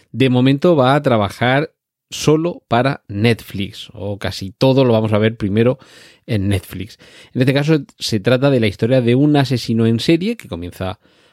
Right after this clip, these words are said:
a, a desmoronarse psicológicamente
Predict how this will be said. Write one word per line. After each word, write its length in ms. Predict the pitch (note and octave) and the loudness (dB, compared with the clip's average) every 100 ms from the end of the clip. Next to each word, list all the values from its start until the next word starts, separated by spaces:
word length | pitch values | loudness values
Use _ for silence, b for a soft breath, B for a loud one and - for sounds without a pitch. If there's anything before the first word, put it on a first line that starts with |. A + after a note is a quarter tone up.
| b | b
a, 480 | - G2 G2 G#2 G2+ | -10 -4 -4 -4 -4
a 60 | G#2+ | 0
desmoronarse 840 | A#2+ G#2+ B2+ A2+ A2+ C3 A#2+ G#2+ | 0 2 2 2 2 0 0 -8
psicológicamente 1000 | - G#2+ G2+ C3+ B2+ C3+ E3+ E3 F#3 | -6 -6 -4 -6 -2 2 2 2 -2